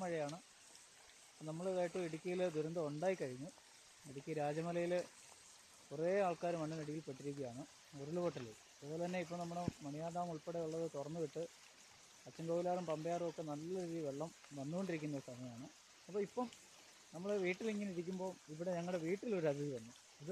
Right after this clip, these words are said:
ഇച്ചിരി ഉയർന്ന, നമ്മുടെ വീട് വെച്ച് ഉയർന്ന പ്രദേശം ആയതുകൊണ്ട് തന്നെ എങ്ങനെ ഇത് എത്തിയെന്ന് നമുക്കറിയില്ല. ആ അതിഥിയെ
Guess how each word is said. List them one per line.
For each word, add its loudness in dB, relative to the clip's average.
ഇച്ചിരി 2
ഉയർന്ന, 2
നമ്മുടെ -2
വീട് 2
വെച്ച് 0
ഉയർന്ന 2
പ്രദേശം 0
ആയതുകൊണ്ട് -2
തന്നെ -2
എങ്ങനെ -4
ഇത് 2
എത്തിയെന്ന് 0
നമുക്കറിയില്ല. -4
ആ -4
അതിഥിയെ 6